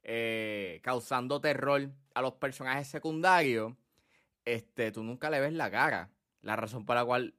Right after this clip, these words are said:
no ves la cara es porque no hay maquillaje, porque no hay nada, porque, porque te hubiesen dicho la que hay hace rato, pero pues,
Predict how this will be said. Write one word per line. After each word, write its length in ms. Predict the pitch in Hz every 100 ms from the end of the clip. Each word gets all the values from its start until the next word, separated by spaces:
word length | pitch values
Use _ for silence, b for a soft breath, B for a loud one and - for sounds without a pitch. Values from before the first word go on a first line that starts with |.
| -
no 300 | 120 123 123
ves 160 | 127
la 140 | 135 127
cara 240 | 160 190
es 40 | 151
porque 280 | 139 -
no 60 | 151
hay 80 | 151
maquillaje, 540 | 156 151 123 123 175
porque 240 | 135 113 113
no 60 |
hay 120 | 127
nada, 320 | 135 131 190 160
porque, 200 | 120 117
porque 260 | 135 135
te 80 | 135
hubiesen 340 | 131 135 165
dicho 260 | 165 185 185
la 140 | 170
que 160 | 160 165
hay 140 | 190
hace 220 | 175 143 175
rato, 420 | 139 107 98 92
pero 240 | 120 113
pues, 260 | 117 151 147